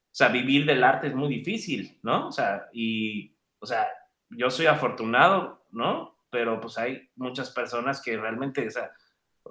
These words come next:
tienes que tener otro trabajo, ¿no?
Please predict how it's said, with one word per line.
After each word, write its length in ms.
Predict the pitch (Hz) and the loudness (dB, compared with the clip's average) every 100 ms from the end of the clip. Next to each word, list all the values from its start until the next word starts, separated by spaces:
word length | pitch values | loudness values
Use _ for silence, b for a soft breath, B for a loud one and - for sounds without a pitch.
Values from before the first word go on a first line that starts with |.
| - _ | -20 _
tienes 280 | 127 123 - | 0 0 -4
que 80 | |
tener 300 | 143 127 120 | -2 0 2
otro 260 | 113 113 98 | 0 -2 -4
trabajo, 720 | 104 101 160 196 175 98 - _ | -2 8 8 8 2 -6 -10 _
¿no? 400 | 117 185 - | -4 -4 -4